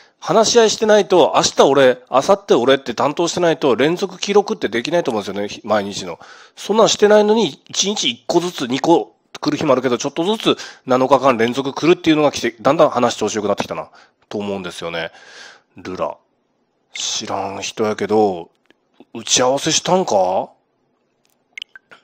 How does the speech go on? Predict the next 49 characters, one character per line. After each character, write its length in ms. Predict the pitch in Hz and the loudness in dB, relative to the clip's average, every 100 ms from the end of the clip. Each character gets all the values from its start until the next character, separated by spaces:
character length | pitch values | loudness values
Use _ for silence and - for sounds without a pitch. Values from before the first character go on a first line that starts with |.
| _ _ _ _ _ _ | _ _ _ _ _ _
だ 80 | 139 | 0
か 100 | 139 | 4
ら、 180 | 127 - _ _ _ _ _ | 4 2 _ _ _ _ _
ま 300 | 135 135 - | -4 -2 0
あ、 160 | 143 123 | 0 0
え、 40 | |
二 160 | 113 156 | -2 -4
時、 160 | 156 | -2
二 200 | 151 156 | 0 0
時 400 | 151 185 156 - - | 0 -2 -4 -8 -6
四 240 | 123 120 | -2 -2
十 160 | 117 101 | -4 -8
五 80 | |
分 120 | 101 110 | -8 -6
で 80 | |
す 80 | 98 | -8
け 80 | - | -6
ど、 200 | 104 98 - - _ | -6 -6 -10 -20 _
今、 380 | 143 156 127 - - - _ _ _ _ _ _ 110 | -2 0 0 -2 -18 -20 _ _ _ _ _ _ -10
五 320 | 110 117 - _ | -6 -6 -8 _
時 240 | 113 127 139 | -12 -8 -6
半 320 | - 127 131 | -2 0 0
ぐ 40 | |
ら 100 | 131 | 0
い 20 | 135 | 2
な 100 | 120 | 0
ん 80 | |
で、 240 | 95 90 85 - - - - | -2 -6 -6 -12 -14 -14 -18
三 720 | - - - 120 127 131 127 | -14 -10 -8 -10 -10 -12 -12
時 160 | 120 131 | -12 -10
間 260 | 127 127 | -6 -6
し 120 | 127 | -4
か 80 | 131 | -6
経 100 | - | -6
っ 60 | - | -8
て 100 | - | -8
な 80 | 87 | -10
い、 20 | |
こ 60 | |
の 140 | 87 - | -12 -12
奇 120 | - | -12
跡 220 | 85 - | -12 -14
が 80 | 82 80 | -18 -18
起 100 | - | -14
き 0 | |
て。 100 | - - - - - | -14 -14 -20 -20 -20
す 360 | _ - - 90 | _ -18 -16 -16
ご 260 | - 107 | -10 -8
い。 40 | 85 | -8